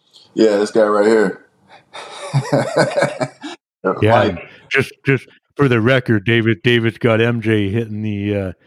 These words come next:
Speaker 2: the shot over Byron Russell behind him there. So
Speaker 1: Yeah.
Speaker 2: yeah, I think for our era, right, Mike, Mike's the man.
Speaker 1: Yeah,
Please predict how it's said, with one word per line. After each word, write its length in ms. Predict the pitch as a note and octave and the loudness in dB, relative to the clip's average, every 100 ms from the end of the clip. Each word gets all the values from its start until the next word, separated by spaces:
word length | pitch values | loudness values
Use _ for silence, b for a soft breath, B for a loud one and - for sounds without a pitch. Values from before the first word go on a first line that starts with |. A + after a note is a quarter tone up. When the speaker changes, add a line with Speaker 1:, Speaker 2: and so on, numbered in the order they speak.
| b b b | b b b
Speaker 2:
the 80 | G2+ | -6
shot 320 | - A2+ G#2+ | -2 0 2
over 200 | G#2+ G2 | 2 0
Byron 360 | F#2 G#2 G2+ F#2+ | -2 0 0 0
Russell 320 | G2+ G2+ G2+ | -2 -2 -2
behind 400 | G2 G2 G2+ F#2+ | -2 -2 -2 -4
him 140 | F#2+ F#2 | -6 -8
there. 220 | F#2+ F#2 | -8 -10
So 420 | - G2 F2+ E2+ - | -12 -12 -12 -6 0
Speaker 1:
Yeah. 240 | G2+ G#2+ - - | 2 0 -4 -4
Speaker 2:
yeah, 200 | A2+ A#2+ | 0 2
I 40 | G#2+ | 2
think 280 | - G#2+ - | 0 -2 0
for 380 | G#2+ G2+ F2 - | 0 0 -4 -4
our 220 | A2 G#2+ | 0 2
era, 320 | A2+ A2+ G2+ | 2 2 0
right, 240 | F#2+ A2+ G2 | 0 -2 -2
Mike, 280 | G#2 G#2 - _ | -2 -2 -6 _
Mike's 320 | - A#2 - - | -2 -2 -2 -6
the 80 | |
man. 160 | G2+ G#2+ | 0 2
Speaker 1:
Yeah, 300 | G#2 F#2+ | 4 2